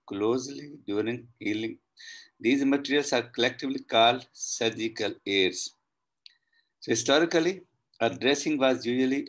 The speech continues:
a piece of material, sometimes cloth, but the use of dung,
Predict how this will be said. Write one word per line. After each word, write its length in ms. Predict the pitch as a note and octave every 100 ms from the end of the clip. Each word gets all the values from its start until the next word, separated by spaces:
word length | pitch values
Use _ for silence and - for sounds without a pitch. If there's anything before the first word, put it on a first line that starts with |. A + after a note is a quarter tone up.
| A2
a 60 |
piece 420 | - A#2+ C3 C#3
of 320 | A#2+ A#2+ - -
material, 560 | G2+ F#2+ A#2+ B2+ C3+ D#3 - _
sometimes 760 | - A2 G#2 - A2 A2 A2 -
cloth, 400 | - G#2+ A2+ - - _ _ - _
but 140 | - G2+
the 80 | F#2+
use 300 | A2+ C#3 C3+
of 240 | B2 F2
dung, 300 | G2+ G2+ -